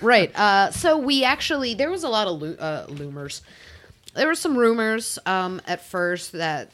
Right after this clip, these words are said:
said that it was in further development than it actually was, and that, it, you know, they were gonna be getting trailers soon, and that's just not true. Another rumor was, um, that there was a new character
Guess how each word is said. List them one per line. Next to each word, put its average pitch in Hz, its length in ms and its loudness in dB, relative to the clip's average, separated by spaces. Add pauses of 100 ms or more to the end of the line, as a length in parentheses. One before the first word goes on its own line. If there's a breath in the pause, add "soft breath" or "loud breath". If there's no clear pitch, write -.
said 165 520 -4
that 170 160 -2
it 151 80 -8
was 147 200 -10
in 151 140 -14
further 190 520 -6
development 175 680 -6
than 160 100 -4
it 147 140 -8
actually 151 380 -6
was, 190 600 -4
and 156 140 -8
that, 143 220 -12
it, 156 80 -10 (160)
you 131 220 -12
know, 139 140 -10
they 147 120 -8
were 147 100 -8
gonna 139 220 -12
be 135 240 -12
getting 135 300 -10
trailers 214 600 -2
soon, 202 340 -8
and 185 100 -10
that's 202 160 -8
just 165 160 -14
not 147 160 -14
true. 151 360 -8 (380 loud breath)
Another 208 380 -4
rumor 180 360 -2
was, 156 400 -6
um, 147 480 -10 (880 loud breath)
that 175 220 0
there 180 160 0
was 175 220 -2
a 165 140 -2
new 226 460 -4
character 147 800 -8